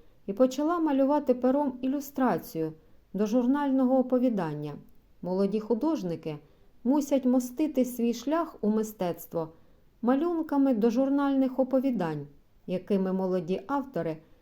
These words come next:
мостять собі дорогу у велику літературу. Виконуючи ескіз фігури головного героя, ковбоя із Айдахо,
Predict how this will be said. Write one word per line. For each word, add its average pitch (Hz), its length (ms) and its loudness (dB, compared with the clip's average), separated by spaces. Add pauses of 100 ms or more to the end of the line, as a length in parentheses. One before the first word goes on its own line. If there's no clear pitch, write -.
(320)
мостять 247 480 4
собі 226 220 2
дорогу 240 640 4
у 208 60 0
велику 240 460 4
літературу. 226 760 0 (1000)
Виконуючи 214 800 2
ескіз 214 500 -4
фігури 190 480 2 (440)
головного 214 600 4
героя, 196 580 2 (460)
ковбоя 196 560 4
із 202 280 -2
Айдахо, 165 600 0